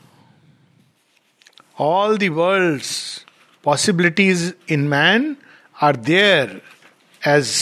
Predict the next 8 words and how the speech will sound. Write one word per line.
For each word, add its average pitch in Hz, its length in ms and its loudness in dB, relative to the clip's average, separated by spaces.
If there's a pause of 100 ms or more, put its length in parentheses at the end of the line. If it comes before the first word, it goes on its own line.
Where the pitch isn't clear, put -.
(1120)
in 160 60 0
a 151 240 4 (260)
seed 220 420 2
waits 165 360 2
a 151 60 2
tree। 120 300 -8
जैसे 156 300 2
वृक्ष 156 600 -2